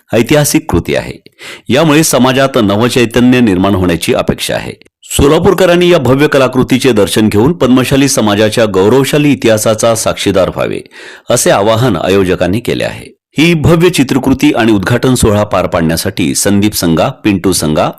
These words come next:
अमर बोडा, अशोक सामल, नागेश जिगजारला, महेश कल्याणम, अंबादास कुडक्याल, प्रकाश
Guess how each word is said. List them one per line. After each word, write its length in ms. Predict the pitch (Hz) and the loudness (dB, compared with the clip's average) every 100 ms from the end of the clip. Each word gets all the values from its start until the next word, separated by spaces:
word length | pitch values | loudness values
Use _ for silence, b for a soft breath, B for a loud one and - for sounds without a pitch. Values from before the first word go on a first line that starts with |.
| 90 | -4
अमर 260 | 92 90 | -2 -2
बोडा, 340 | 76 78 85 131 - B B B B 123 | 0 0 0 -2 -6 B B B B -2
अशोक 280 | 131 180 | 0 0
सामल, 380 | - 143 143 151 160 107 | 0 -2 0 0 -2 -2
नागेश 500 | 107 104 110 107 - 113 98 | -2 0 0 -2 -2 -4 -2
जिगजारला, 580 | 101 90 87 78 92 131 B B B | -2 0 0 0 -2 -4 B B B
महेश 320 | 110 127 147 - | 0 2 0 0
कल्याणम, 480 | 120 107 104 117 123 | 0 2 2 0 0
अंबादास 500 | 101 101 101 101 92 | 0 0 2 0 -2
कुडक्याल, 440 | - 85 - 98 | -2 -2 0 -2
प्रकाश 480 | 117 101 82 90 87 | 0 -2 0 -2 -2